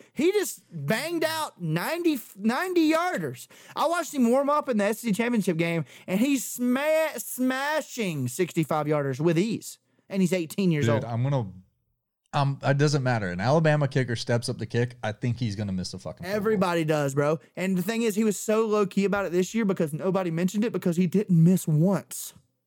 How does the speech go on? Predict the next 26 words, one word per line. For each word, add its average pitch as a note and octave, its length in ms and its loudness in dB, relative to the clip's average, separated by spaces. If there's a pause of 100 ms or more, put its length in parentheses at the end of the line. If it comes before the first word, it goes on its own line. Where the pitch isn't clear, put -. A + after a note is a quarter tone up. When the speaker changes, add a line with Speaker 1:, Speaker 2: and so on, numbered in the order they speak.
Speaker 1:
He A#3 160 -2
literally B3 400 2
Speaker 2:
Oh, - 20 6
Speaker 1:
missed G#3+ 160 6
Speaker 2:
yeah. A#2+ 160 -2
Speaker 1:
zero A3+ 440 0
times G#3+ 420 -2
out F#3 100 0
of D3 180 -6 (360)
how F#3+ 340 -4
X G3+ 320 -6
amount, F3 420 -4 (140)
out E3+ 140 -4
of D#3+ 40 -2
how E3 160 -2
many E3 180 -4
ever C#3 140 -2 (120)
he, D3+ 180 -8
he, D3 240 -2
he C#3 140 0
kicked. C#3 240 -4 (880)
He A3+ 120 0
made C4+ 200 4
'em C#4+ 80 0
all, C#4+ 240 2
bro. B2 220 -8